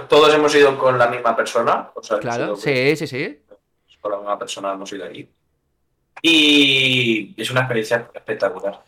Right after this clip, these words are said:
Speaker 1: <laughs> Es una experiencia espectacular, la verdad. O sea, ver tantos países juntos en un sitio,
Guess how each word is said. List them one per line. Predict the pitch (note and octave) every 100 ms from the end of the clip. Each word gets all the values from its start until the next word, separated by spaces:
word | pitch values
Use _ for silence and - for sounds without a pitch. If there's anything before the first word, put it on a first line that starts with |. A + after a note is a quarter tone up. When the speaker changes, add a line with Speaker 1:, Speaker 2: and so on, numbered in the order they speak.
| _ _
Speaker 1:
<laughs> | - B3+ -
Es | - F3+
una | E3+
experiencia | D#3+ D3+ C#3 C3+ B2+
espectacular, | - A2 G2+ F#2+ - - _ _
la | - A2
verdad. | G#2+ G#2+ G#2+ - _ _
O | A2
sea, | B2+ B2
ver | B2+ B2+
tantos | B2+ B2+ B2+
países | - B2 B2 B2+ B2 A#2+ A#2 A2+ - - _ _ _ _ _ _ _
juntos | C#3 C3 C3 B2+ B2
en | A#2+
un | A#2+
sitio, | B2+ B2+ B2 A#2+ A#2 A2 - -